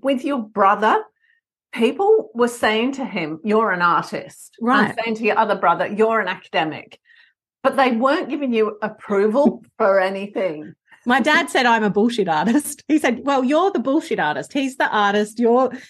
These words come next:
Speaker 2: he's the academic and you're kind of the bullshit artist." What I think he was trying to say was, like, "You're the talker." <laughs> "You're the communicator." And I kind of am, right? <laughs> Like, it is kind of, kind of what I do.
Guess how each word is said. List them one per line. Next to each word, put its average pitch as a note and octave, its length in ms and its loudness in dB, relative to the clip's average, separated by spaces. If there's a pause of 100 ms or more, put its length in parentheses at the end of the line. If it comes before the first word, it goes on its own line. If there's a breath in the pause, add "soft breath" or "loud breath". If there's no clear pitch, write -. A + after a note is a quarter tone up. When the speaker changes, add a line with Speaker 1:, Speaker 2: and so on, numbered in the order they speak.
(100 loud breath)
Speaker 2:
he's B3+ 240 0
the B3 200 0
academic G#3+ 540 0
and G#3+ 100 0
you're A#3 140 2
kind B3 220 -2
of G3+ 40 0
the F#3+ 60 -2
bullshit G3+ 280 -2
artist." D3+ 200 -4 (240 loud breath)
What D#4 260 0
I C4+ 100 2
think C#4+ 320 0
he C4+ 120 -2
was B3 120 0
trying A3+ 140 0
to G#3+ 60 2
say G#3+ 160 -2
was, G3 140 0
like, F#3+ 160 0 (120)
"You're A3+ 280 0
the A#3+ 100 0
talker." F#3+ 500 -2 (120)
<laughs> G4 1040 0 (760 loud breath)
"You're D#4+ 160 2
the G#4 80 0
communicator." A#3 720 -2 (320 loud breath)
And D4+ 100 0
I D#4 60 2
kind G4+ 360 2
of A#3 80 0
am, A#3 260 2
right? G3+ 320 2
<laughs> F4+ 80 2
Like, D#4 100 0
it F#4 120 4
is E4 180 4
kind C4+ 280 2
of, A3 160 0 (460 loud breath)
kind B3+ 200 -2
of A#3 80 -2
what G#3+ 160 -2
I F#3+ 100 0
do. F#3 520 -4